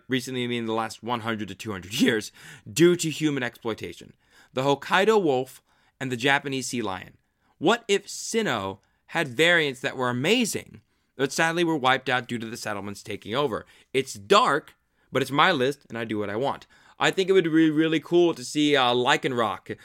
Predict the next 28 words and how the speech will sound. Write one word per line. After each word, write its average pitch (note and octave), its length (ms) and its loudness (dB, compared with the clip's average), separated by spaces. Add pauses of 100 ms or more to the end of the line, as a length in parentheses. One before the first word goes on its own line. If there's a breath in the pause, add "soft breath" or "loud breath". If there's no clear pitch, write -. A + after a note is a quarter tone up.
(200 loud breath)
that C#3 160 4
is C3+ 260 6
a C3 140 2
regional C3 420 0
variant A#2+ 420 0
to A2 40 -12
Sinnoh, A2 560 -2
or C#3 240 2
seeing C#3 760 0
a B2+ 520 0 (680 loud breath)
seal C#3+ 760 4
or C3 200 4
a C3 60 2
dugong A#2+ 680 2 (220 soft breath)
that C3+ 160 4
is C3 160 0
considered C3+ 460 0
a B2 100 2
regional A2+ 560 -2
variant. G2+ 420 -2
I B2 60 0
think C3 180 -4
that B2 80 -2
would A#2+ 120 -2
be A#2 100 -2
really, A2 280 0
really F#2 240 -4
cool. - 280 -12